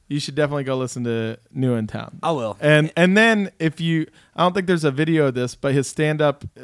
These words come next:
Speaker 1: the, his very first C D
Speaker 2: Mm-hmm.
Speaker 1: is great too.
Speaker 2: Oh, I'll find that. I like listening
Speaker 1: Yeah,
Speaker 2: to
Speaker 1: it's on
Speaker 2: C Ds too.
Speaker 1: iTunes and
Speaker 2: That's how I
Speaker 1: Spotify.
Speaker 2: started back when I was a kid, was just
Speaker 1: Yeah.
Speaker 2: listening to s-,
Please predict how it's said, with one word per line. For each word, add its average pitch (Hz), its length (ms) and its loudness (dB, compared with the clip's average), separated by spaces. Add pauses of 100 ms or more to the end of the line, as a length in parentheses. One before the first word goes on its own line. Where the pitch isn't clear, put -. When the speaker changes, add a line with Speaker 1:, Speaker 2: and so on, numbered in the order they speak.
(120)
Speaker 1:
the, 135 240 0 (140)
his 135 200 -2
very 143 280 0
first 147 280 -4
C 139 140 -4
D 139 240 -4 (200)
Speaker 2:
Mm-hmm. 156 300 -4
Speaker 1:
is - 160 -8 (160)
great 120 320 -4
too. 120 200 -10
Speaker 2:
Oh, 160 120 -2
I'll 165 120 2
find 120 280 -10
that. 104 100 -10
I 120 60 -8
like 127 140 -10
listening 135 220 0
Speaker 1:
Yeah, - 60 -6
Speaker 2:
to 131 100 -4
Speaker 1:
it's 113 100 -4
on 135 100 0
Speaker 2:
C 120 120 0
Ds 107 100 -8
too. 120 60 -6
Speaker 1:
iTunes 117 240 -6
and 113 200 -8
Speaker 2:
That's 165 200 0
how 190 160 4
I 165 40 2
Speaker 1:
Spotify. 156 40 -2
Speaker 2:
started 165 400 -4
back 127 160 -10
when 135 80 -6
I - 20 -6
was 117 80 -8
a 117 60 -14
kid, 139 180 -10
was 110 80 -12
just 117 160 -12
Speaker 1:
Yeah. 123 60 -6
Speaker 2:
listening 113 260 -8
to 107 40 -10
s-, 101 100 -14